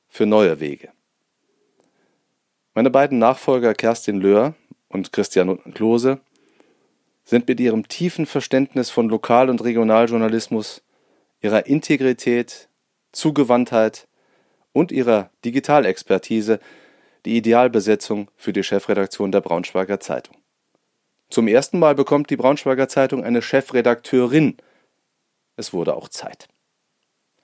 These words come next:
Die Gesellschafter und die Geschäftsführung der Funke Mediengruppe hätten keine bessere Wahl treffen können. Sie werden den beiden Kollegen dasselbe Vertrauen und dieselbe Unterstützung zuteil werden lassen,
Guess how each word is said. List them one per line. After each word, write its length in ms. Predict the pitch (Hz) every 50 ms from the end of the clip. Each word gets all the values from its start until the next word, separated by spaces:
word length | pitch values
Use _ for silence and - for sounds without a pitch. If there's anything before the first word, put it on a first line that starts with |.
| _ _ _ _ _ _ _ _ _ _ -
Die 60 | 110
Gesellschafter 540 | 113 123 143 170 175 - 156 - - - 104
und 160 | 104 101 -
die 100 | 104 90
Geschäftsführung 580 | 92 - - 123 123 - - - 107 101 101 95
der 100 | 98 -
Funke 280 | - 117 110 - 104
Mediengruppe 600 | 101 95 98 104 107 104 95 107 104 - 110 92 - - - - - _ _ _
hätten 380 | - 104 - - 123 110 107 - _ _ _ _
keine 340 | - 117 110 107 104 107 107
bessere 480 | - 98 95 - - 95 85 92 82 82
Wahl 200 | 78 76 80 -
treffen 360 | - - 73 - - 78 71
können. 320 | - - - 67 62 - _ _ _ _ _ _ _ _ _ _ _ _ _ _ _ _ _ _ -
Sie 140 | 98 110
werden 220 | 127 156 156 147 139
den 160 | 127 123 117
beiden 260 | 120 120 127 127 131
Kollegen 360 | - - 117 113 117 113 120
dasselbe 420 | 107 101 - - 104 113 127 139 131
Vertrauen 600 | - - 123 - - - 113 117 123 131 143 139
und 160 | - 90 -
dieselbe 420 | 104 98 90 90 101 107 117 120 123
Unterstützung 640 | 123 120 117 117 113 - - 123 - - - 113 -
zuteil 380 | - 107 - - 107 110 107
werden 240 | 110 107 104 101 107
lassen, 320 | 104 104 101 - 113 98